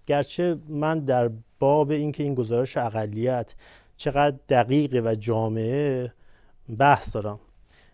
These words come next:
ولی به نظر من موضوع فیلم در واقع، اه، موضوع در اصل دو دلداده سینماست که افغانستانی هستن و مصائب افغانستانی بودن در ایران و مشکلات حقوقی قانونی هم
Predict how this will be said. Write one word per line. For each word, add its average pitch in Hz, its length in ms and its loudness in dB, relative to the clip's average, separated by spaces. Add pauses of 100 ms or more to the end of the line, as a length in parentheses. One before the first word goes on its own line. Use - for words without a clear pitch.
(140)
ولی 147 160 2
به 175 120 -2
نظر 160 260 0
من 175 160 -2
موضوع 139 520 2
فیلم 160 240 -8
در 131 220 -2
واقع، 127 680 -4 (440)
اه، 123 80 -12 (200)
موضوع 127 400 0
در 127 240 2
اصل 139 320 -2
دو 165 80 2
دلداده 127 540 2
سینماست 120 800 -8
که 127 100 -2
افغانستانی 117 580 -6
هستن 139 340 -8
و 120 160 -4
مصائب 120 640 -4
افغانستانی 117 720 -8
بودن 117 300 -8
در 120 100 -4
ایران 113 200 -6
و 117 100 -6
مشکلات 117 400 -10
حقوقی 113 320 -8
قانونی 113 380 -8
هم 139 140 -8